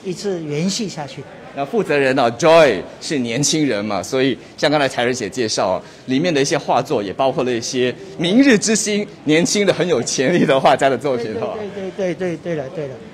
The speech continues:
Speaker 1: 啊，你看我们马上就到了。
Speaker 2: 看到了，看到了，
Speaker 1: 啊。
Speaker 2: 来，你看我们已经看到他的玻璃了哈。
Speaker 1: 对。
Speaker 2: 从外头也可以看到一些他们的这个画作的展示，像现在你们看到的这些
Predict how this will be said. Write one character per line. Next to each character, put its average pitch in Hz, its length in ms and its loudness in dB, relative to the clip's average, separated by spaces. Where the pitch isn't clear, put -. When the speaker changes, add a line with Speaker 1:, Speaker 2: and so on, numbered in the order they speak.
Speaker 1:
啊， 170 100 -8
你 175 100 -6
看 196 220 -2
我 165 100 -6
们 214 160 -4
马 165 140 -4
上 196 180 -6
就 196 140 -4
到 180 160 -4
了。 147 80 -6
Speaker 2:
看 190 140 -4
到 170 160 2
了， 151 100 0
看 160 180 -6
到 139 120 -2
了， 123 80 -2
Speaker 1:
啊。 120 100 -4
Speaker 2:
来， 160 100 -2
你 175 100 -6
看 170 180 -4
我 135 40 -4
们 143 120 -6
已 143 40 -8
经 151 140 -12
看 170 100 -12
到 143 80 -8
他 143 100 -8
的 135 60 -10
玻 127 200 -10
璃 101 200 -14
了 98 60 -10
哈。 107 180 -14
Speaker 1:
对。 160 160 -8
Speaker 2:
从 170 160 -6
外 226 160 -2
头 180 180 -8
也 131 80 -6
可 160 80 -10
以 160 40 -8
看 175 140 -14
到 151 120 -10
一 143 40 -8
些 151 160 -12
他 156 140 -14
们 131 160 -14
的 120 180 -14
这 143 80 -16
个 123 100 -14
画 135 180 -14
作 - 160 -16
的 110 80 -14
展 95 140 -16
示， 143 140 -12
像 151 180 -10
现 165 140 -12
在 160 80 -10
你 135 80 -12
们 127 80 -12
看 160 140 -14
到 139 80 -8
的 127 100 -12
这 143 140 -14
些 147 300 -6